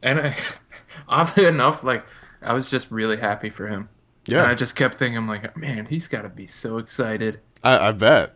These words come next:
Speaker 2: I bet he's ex-, I bet he was really excited to do it. Uh, Rosie Huntington-Whiteley's in there as well. Uh, so, Kevin, I
Speaker 1: Which,
Speaker 2: guess we'll s-
Speaker 1: quick question. Where, what is
Speaker 2: Uh-huh.
Speaker 1: she, where is she from? She looks so familiar. Rosie Huntington
Speaker 2: Uh,
Speaker 1: Whiteley.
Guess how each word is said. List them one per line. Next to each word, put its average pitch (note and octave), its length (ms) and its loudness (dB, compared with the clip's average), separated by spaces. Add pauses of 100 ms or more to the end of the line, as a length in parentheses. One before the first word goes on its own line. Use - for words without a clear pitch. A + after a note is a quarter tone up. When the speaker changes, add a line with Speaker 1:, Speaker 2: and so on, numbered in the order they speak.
(140)
Speaker 2:
I G#2 100 -2
bet A2 280 2
he's F2+ 180 -4
ex-, - 260 -10
I G2+ 120 -2
bet G2+ 220 -4
he B2 60 -2
was F2+ 140 -4
really G2+ 320 0
excited F2+ 480 -4
to - 80 -10
do F2+ 300 -2
it. - 120 -6 (680)
Uh, G#2+ 180 4
Rosie B2+ 320 2
Huntington-Whiteley's A2 960 0
in G2+ 100 0
there F#2+ 180 0
as F#2 120 -4
well. A#2 400 0 (580)
Uh, C3 300 6
so, F3 500 2
Kevin, A3 540 2
I - 20 -2
Speaker 1:
Which, F3 220 2
Speaker 2:
guess D4 180 2
we'll - 140 2
s- - 100 -8
Speaker 1:
quick G#3 240 2
question. B2+ 600 0
Where, C#3+ 260 2
what D3 240 2
is D#3 40 4
Speaker 2:
Uh-huh. F3+ 80 2
Speaker 1:
she, F#3 120 -6
where F#3 240 0
is E3+ 60 -4
she E3+ 180 -6
from? A2 480 -6 (240)
She - 160 -4
looks D3+ 180 -4
so - 180 -4
familiar. A2+ 600 -4 (260)
Rosie A2 460 2
Huntington D3 420 2
Speaker 2:
Uh, D3 400 2
Speaker 1:
Whiteley. G2+ 400 -4